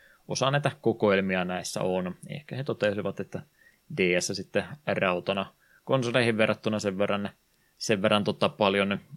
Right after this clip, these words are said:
jälkeen jäänympi on ja vähän erikoisempi alusta, niin eivät ajatelleet, että sitä kannattaa lähteä uudestaan tekemään sen takia.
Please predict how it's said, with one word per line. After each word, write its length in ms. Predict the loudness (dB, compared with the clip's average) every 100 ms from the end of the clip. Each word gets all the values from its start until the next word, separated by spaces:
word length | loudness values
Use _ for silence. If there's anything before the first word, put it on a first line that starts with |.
| -12 -4
jälkeen 480 | -2 -2 0 -2 0
jäänympi 480 | 0 -2 -4 -4 -2
on 260 | -2 -2
ja 160 | -4 -6 -8
vähän 340 | -10 -12 -16 -10
erikoisempi 640 | -6 -6 -4 -6 -4 -4
alusta, 440 | -2 -2 -4 -4 -6
niin 160 | -8 _ -20 -20 _ -2
eivät 280 | 0 4
ajatelleet, 420 | 4 4 2 2 -2
että 140 | -6
sitä 180 | -4 -2
kannattaa 480 | -2 -4 -2 0 0
lähteä 380 | -2 -2 -4 -6 -12 -10 -10 -10
uudestaan 580 | -8 -4 -2 -2 -2 -2
tekemään 440 | -4 -4 -4 -4 -6
sen 240 | -8 -8
takia. 360 | -8 -6 -8